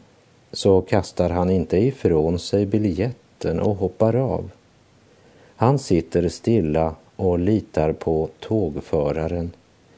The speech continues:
som Corrie ten Boom uttryckte det. När David har funnit frid reser han sig från bönen och befaller ogärningsmännen att vika bort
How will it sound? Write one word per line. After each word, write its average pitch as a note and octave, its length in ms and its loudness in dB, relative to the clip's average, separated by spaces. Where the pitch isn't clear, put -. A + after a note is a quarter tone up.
som F2 500 2
Corrie F2 360 2
ten E2 360 -2
Boom D#2 420 -4
uttryckte - 680 -10
det. F2+ 200 -8
När A2 180 4
David A2 520 6
har A#2 80 4
funnit B2 420 2
frid D#2+ 640 -4
reser G2 680 2
han F#2+ 280 0
sig F#2+ 300 2
från G2+ 300 0
bönen F2 580 -4
och G#2 120 2
befaller G2+ 540 4
ogärningsmännen F#2 1300 2
att E2 240 -4
vika E2 440 0
bort G2 480 -4